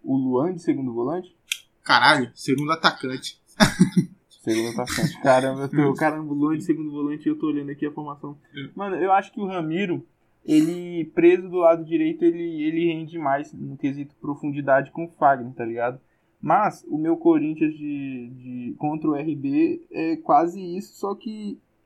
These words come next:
Speaker 1: com uma proposta diferente, tá ligado? Você já, já ouviu falar do Liverpool do Klopp, cara?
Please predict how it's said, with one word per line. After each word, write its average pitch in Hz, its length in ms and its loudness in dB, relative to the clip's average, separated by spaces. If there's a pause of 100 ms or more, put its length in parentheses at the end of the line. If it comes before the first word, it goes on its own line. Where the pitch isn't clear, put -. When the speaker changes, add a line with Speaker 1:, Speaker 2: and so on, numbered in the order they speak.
Speaker 1:
com 175 120 -2
uma 170 160 0
proposta 170 460 0
diferente, 170 500 -2
tá 123 120 -6
ligado? 127 360 -8 (380)
Você 139 180 -4
já, 139 380 0
já 127 320 -4
ouviu 127 240 -10
falar 123 300 -2
do 110 440 -6 (300)
Liverpool 127 540 -2
do 113 100 -6
Klopp, 147 380 0
cara? 110 340 -12